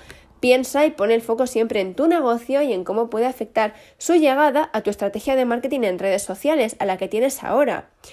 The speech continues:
Probablemente, casi con toda seguridad, a día de hoy no te sea rentable usar TikTok, porque como te estaba diciendo, el público que encuentras ahí aún es muy joven y el uso de esta red social no está generalizado.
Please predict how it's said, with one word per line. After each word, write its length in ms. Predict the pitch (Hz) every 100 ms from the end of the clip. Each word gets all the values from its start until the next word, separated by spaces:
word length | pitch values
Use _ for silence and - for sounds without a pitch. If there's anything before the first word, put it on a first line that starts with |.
| - - -
Probablemente, 760 | 220 226 247 247 269 277 311
casi 280 | 233 214 220
con 220 | - 196
toda 220 | 226 254
seguridad, 600 | 277 277 240 233 226 233 -
a 140 | 196
día 240 | 180 208 226
de 160 | 208
hoy 260 | 214 233 - _ _
no 300 | 196 202 208
te 100 | 254
sea 300 | - 202 208
rentable 560 | 214 180 175 202 214 175
usar 320 | 175 175 -
TikTok, 480 | 294 - - 160 - - - - -
porque 280 | 220 226
como 240 | 208 190 196
te 60 |
estaba 260 | 190 214 240
diciendo, 680 | 269 254 302 302 262 285 -
el 220 | 196 190
público 500 | - 285 269 214 196
que 120 | 170 165
encuentras 520 | 165 208 233 254 -
ahí 420 | 220 240 247 -
aún 280 | 196 190 226
es 200 | 240 240
muy 240 | 214 240 240
joven 480 | - 262 214 214 - - - -
y 120 | 226
el 100 | 226
uso 200 | 233 302
de 60 | 285
esta 220 | 277 233
red 100 | 220
social 460 | 247 226 208 214
no 60 | 214
está 260 | 202 - 190
generalizado. 880 | 214 196 170 170 - 175 160 131